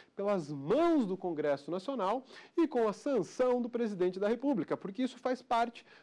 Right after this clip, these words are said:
do processo legislativo previsto no Brasil. As leis no Brasil funcionam assim. São discutidas e votadas no Legislativo, e, quando aprovadas, são encaminhadas ao presidente da República. Se ele concordar com a norma, ele sanciona. Se ele não concordar,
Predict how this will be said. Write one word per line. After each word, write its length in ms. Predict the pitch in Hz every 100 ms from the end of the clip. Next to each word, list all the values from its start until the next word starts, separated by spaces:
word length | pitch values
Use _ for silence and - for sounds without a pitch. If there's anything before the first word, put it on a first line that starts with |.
| -
do 120 | 247
processo 580 | - 233 - 190 190 202
legislativo 600 | 214 202 190 - 269 254
previsto 480 | 180 165 170 -
no 60 | 165
Brasil. 460 | 151 139 127 127 110 -
As 220 | 143 143
leis 420 | 139 170 196 190 147
no 80 |
Brasil 380 | 151 151 131 170
funcionam 440 | 185 233 226 240 262
assim. 320 | 254 262 240 - - -
São 180 | 185
discutidas 640 | 175 - 156 - 311 294 233
e 40 |
votadas 800 | 233 233 - - 190 214 208 -
no 120 | 143
Legislativo, 800 | 135 131 139 180 208 220 220 269 302 _ _ _ _ _ _ _
e, 120 | 320
quando 200 | - 190
aprovadas, 640 | 160 214 214 180 175 214
são 140 | - 277
encaminhadas 640 | 277 254 190 185 202 165
ao 80 | 147
presidente 480 | 147 160 139 143 139
da 60 | 135
República. 580 | 127 170 135 120 107 - - -
Se 220 | - -
ele 180 | 160 151
concordar 460 | 165 170 220 196 202
com 120 | 262
a 20 |
norma, 400 | 269 240 262 320 -
ele 180 | 170 127
sanciona. 720 | - 123 - 202 175 110 -
Se 160 | -
ele 100 | 120
não 160 | 123 127
concordar, 640 | 147 156 196 190 156 208